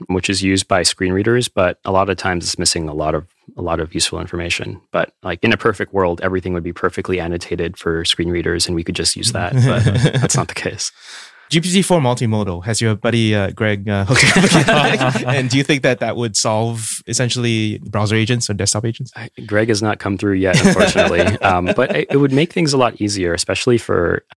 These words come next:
Speaker 1: graphical heavy web pages. Um, so, for example, if you were, like, using Yelp and, like, using the map view, it would make a lot of sense to use something like that versus a text-based
Speaker 2: Yeah.
Speaker 1: input where, how do you serialize a map into text? It, it's kind of hard to do that.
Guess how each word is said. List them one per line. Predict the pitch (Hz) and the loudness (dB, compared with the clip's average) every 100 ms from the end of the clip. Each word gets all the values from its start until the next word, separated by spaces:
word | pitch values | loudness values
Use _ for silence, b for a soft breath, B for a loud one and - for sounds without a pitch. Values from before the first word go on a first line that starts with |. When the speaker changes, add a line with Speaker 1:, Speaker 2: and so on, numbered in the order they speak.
| _ | _
Speaker 1:
graphical | 98 87 98 92 | -2 -2 -2 -2
heavy | 92 92 87 | 0 0 0
web | 85 | -2
pages. | 101 101 139 135 - - | 0 0 2 0 -2 -6
Um, | - 92 87 | -2 0 2
so, | - 92 | 0 0
for | 95 | 0
example, | 90 92 87 87 87 87 - b b b b | 0 0 -2 -2 -2 -2 -6 b b b b
if | - | 0
you | 98 | 4
were, | 98 | 4
like, | 92 87 - - _ | 4 0 -4 -18 _
using | 117 113 104 | 0 2 4
Yelp | 95 87 87 | 4 2 2
and, | 90 | -2
like, | 85 | 0
using | 95 90 87 | 0 2 0
the | |
map | 80 78 - | 0 -2 -4
view, | - 82 85 92 - | -4 -2 -2 -4 0
it | |
would | 98 101 | 2 2
make | 104 | 2
a | 98 | 2
lot | 92 | 2
of | 90 | 0
sense | - 87 - | -2 0 -2
to | 98 | -2
use | 85 - | 0 0
something | 87 90 | 0 -4
like | 90 87 | -6 -4
that | 85 82 - | 0 0 0
versus | 90 - 90 | -2 0 -2
a | 82 | -4
text-based | - 87 - 92 90 - - _ | -4 -2 -2 0 -2 -2 -10 _
Speaker 2:
Yeah. | - - | -20 -6
Speaker 1:
input | 90 85 87 - | -4 -2 -4 -2
where, | 92 87 85 92 - | -2 2 0 -2 -8
how | - 127 | -2 2
do | 127 | 2
you | |
serialize | - 131 120 113 98 | 2 4 4 4 2
a | |
map | 92 95 - | 0 -2 -4
into | 85 | -10
text? | 90 - - - - - | -8 -8 -4 -6 -6 -14
It, | - _ _ | -20 _ _
it's | - | -8
kind | 113 104 | -6 -4
of | |
hard | 95 90 | -2 -4
to | 95 | -2
do | 87 | -2
that. | 85 85 | 0 -2